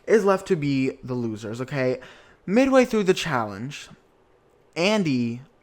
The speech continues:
like, passes out. He sits down,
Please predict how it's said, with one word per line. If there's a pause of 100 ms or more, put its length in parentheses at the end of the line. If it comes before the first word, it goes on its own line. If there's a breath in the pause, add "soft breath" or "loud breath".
(260)
like,
passes
out.
He
sits
down,